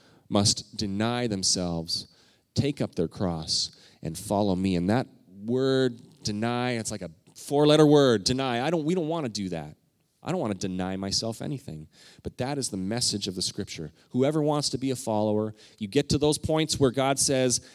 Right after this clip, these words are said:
"I have something different in mind," and you deny yourself,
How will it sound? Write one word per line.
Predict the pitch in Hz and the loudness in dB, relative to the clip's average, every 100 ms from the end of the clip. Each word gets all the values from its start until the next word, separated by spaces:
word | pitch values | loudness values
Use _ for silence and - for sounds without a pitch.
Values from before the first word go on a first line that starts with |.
| - | -6
"I | 123 | -2
have | 123 | 2
something | 202 156 | 2 2
different | 127 202 202 190 | 2 2 2 -2
in | |
mind," | 180 175 175 175 | 0 0 0 -2
and | 127 120 | -4 -2
you | 120 | -2
deny | 117 107 113 135 143 147 151 - - | -2 -4 -4 -6 -6 -4 -6 -10 -14
yourself, | - 107 - 120 120 117 | -10 -6 -2 0 0 -2